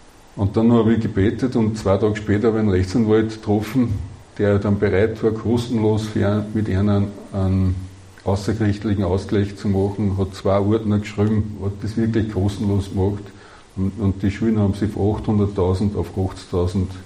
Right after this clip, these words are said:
Schilling reduziert. Eine Riesenchance, auf zehn Prozent haben sie sie reduziert. Ja, für mich war das eindeutiges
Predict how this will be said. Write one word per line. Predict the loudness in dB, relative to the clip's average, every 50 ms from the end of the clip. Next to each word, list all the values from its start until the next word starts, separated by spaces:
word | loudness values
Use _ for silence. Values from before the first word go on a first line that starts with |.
| -20 -20 -18
Schilling | -8 -4 0 2 2 2 2 2 0 -2 -6 -12 -18 -20 -20 -10 -4
reduziert. | -2 0 0 2 0 -2 0 0 0 0 0 -2 -6 -12 -8 -6
Eine | -2 0 2
Riesenchance, | 2 2 2 0 0 -2 -2 -2 -2 0 -2 -2 -4 -8
auf | -12 -12 -6
zehn | -2 0 0 2
Prozent | 2 0 0 0 0 0 0 -2 -2 -2
haben | -2 -2
sie | -2 -2 -4
sie | -4 -2
reduziert. | -2 0 0 0 -2 -2 -2 -2 -2 -2 -4 -6 -12 -18 -20 -20 -20 -20 -20 -20 -20 -20 -20 -20 -20 -20 -6 -2
Ja, | 0 2 2 2 0 0
für | 0 0
mich | 2 4 4 4
war | 4 4 4
das | 4 2 2 0 -4 -10 -10 -4
eindeutiges | -2 0 0 2 2 2 0 0 -2 -4 -4 0 0 0 0 0